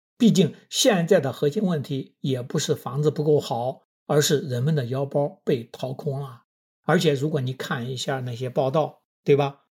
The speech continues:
富人们都在哪儿买房啊？基本上都是跑到发达国家去了。所以说，这个优化增量其实大概率的也就是虚晃一枪，之后呢，基本上和严控增量也没什么区别了。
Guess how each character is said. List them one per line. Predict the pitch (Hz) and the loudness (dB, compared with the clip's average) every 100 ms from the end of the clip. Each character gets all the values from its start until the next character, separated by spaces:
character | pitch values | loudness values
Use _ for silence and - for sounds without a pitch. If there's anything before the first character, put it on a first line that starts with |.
| _ | _
富 | - 254 | 2 6
人 | 175 170 | 6 4
们 | 151 | 0
都 | 127 156 | -2 -4
在 | 160 | -4
哪 | 113 | -4
儿 | 143 | -6
买 | 135 120 | -8 -10
房 | - 110 117 | -14 -12 -12
啊？ | 117 _ - | -14 _ -6
基 | - 202 | 4 4
本 | 156 | 4
上 | - 143 | -4 -6
都 | 127 143 | -2 -2
是 | 151 | -2
跑 | 143 131 | -4 -6
到 | - | -10
发 | 127 196 | -10 -6
达 | 156 | -4
国 | 120 | -4
家 | 110 | -6
去 | 113 139 | -4 -4
了。 | 110 - - _ _ _ _ _ _ | -4 -14 -20 _ _ _ _ _ _
所 | - 220 233 | 4 8 8
以 | |
说， | - 156 - _ _ | 6 0 -2 _ _
这 | 285 | 2
个 | 226 | 4
优 | 175 247 | 4 2
化 | 220 202 | 0 -2
增 | 147 180 180 | -2 -2 -2
量 | 185 143 - | -2 -8 -8
其 | - 196 | -2 -2
实 | 190 | -2
大 | 180 208 196 | -2 0 2
概 | 196 | 2
率 | 190 190 | 2 2
的 | 131 - | 0 -2
也 | 131 | -2
就 | 117 139 | 0 0
是 | 143 143 | 0 -4
虚 | - 175 | -2 -2
晃 | 139 135 | -2 -4
一 | 123 | -6
枪， | - 147 160 _ _ _ | -4 -6 -6 _ _ _
之 | - | 0
后 | 196 220 | 4 6
呢， | 156 131 _ _ - | 4 0 _ _ -12
基 | - 240 | -4 0
本 | 180 113 | 0 -2
上 | 123 147 | -2 -4
和 | 127 143 | -2 -2
严 | 131 117 123 | -2 -4 -4
控 | 151 147 120 | -2 -2 -4
增 | 147 156 | -2 -2
量 | 170 170 | -2 -2
也 | 139 | -4
没 | 117 165 | -2 -2
什 | - | -4
么 | 123 | -6
区 | - | -6
别 | 156 117 | -6 -6
了。 | 117 - | -6 -12